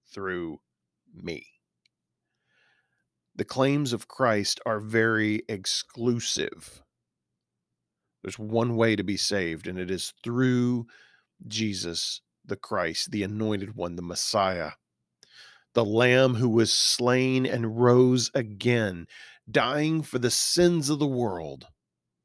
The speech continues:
so that we may receive forgiveness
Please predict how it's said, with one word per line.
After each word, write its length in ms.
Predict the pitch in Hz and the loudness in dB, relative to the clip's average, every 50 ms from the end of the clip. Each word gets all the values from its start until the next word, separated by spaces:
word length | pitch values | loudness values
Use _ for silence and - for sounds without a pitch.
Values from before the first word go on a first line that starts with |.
| _ _ _ _ _ _ _ _ _ _ _ _ _ _ _ _ _ _ _ _ _ _ _ _ | _ _ _ _ _ _ _ _ _ _ _ _ _ _ _ _ _ _ _ _ _ _ _ _
so 200 | - - 143 127 | -6 -4 -2 -2
that 120 | 127 120 | -2 0
we 200 | 127 135 139 139 | 0 0 2 2
may 160 | 131 131 123 | 4 4 4
receive 420 | 113 113 107 - - - 117 110 - | 4 2 0 0 -2 -2 -2 -4 -4
forgiveness 1120 | - - 107 98 101 95 _ - - 127 123 113 104 104 98 90 78 - - - - - | -6 -6 -6 -6 -6 -10 _ -2 0 2 2 2 0 -6 -10 -10 -10 -8 -8 -8 -8 -10